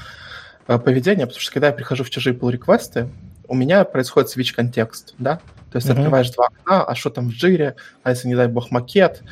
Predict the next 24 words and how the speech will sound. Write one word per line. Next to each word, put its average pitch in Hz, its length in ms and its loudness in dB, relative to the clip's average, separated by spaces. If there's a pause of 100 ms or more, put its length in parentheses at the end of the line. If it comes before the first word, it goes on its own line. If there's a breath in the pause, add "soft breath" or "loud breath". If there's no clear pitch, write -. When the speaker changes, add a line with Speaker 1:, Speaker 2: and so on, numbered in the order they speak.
(220 loud breath)
Speaker 1:
а 123 60 0
если, 123 200 0
не 123 100 0
дай 127 120 4
бог, 120 220 0
нужно 120 240 -2
поднять 156 460 0
это, - 120 -8
чтобы 127 220 -8
посмотреть. 123 460 -4
Speaker 2:
Мгм, 147 440 4
мгм. 127 140 -4
Speaker 1:
Ты 196 160 4
глазами 131 480 -4
туда-сюда, 135 560 0
и 131 40 2
нормально 131 440 0
ты 113 400 -6 (140)
ревью 113 480 -8 (1040)
не 127 200 -2
сделаешь 117 480 0
в - 40 -20
такой - 220 -16
ситуации. - 460 -6